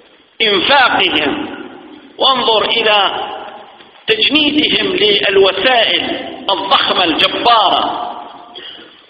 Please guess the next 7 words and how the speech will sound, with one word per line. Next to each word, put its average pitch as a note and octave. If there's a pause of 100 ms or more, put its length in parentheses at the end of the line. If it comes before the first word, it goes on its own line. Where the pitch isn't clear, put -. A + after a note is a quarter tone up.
(920)
قنوات G#3+
إذاعية، F3 (2500)
مواقع، G#3 (1500)
رسائل A#3+
تطبع C4 (120)
وتنشر A#3
بالمجان، C4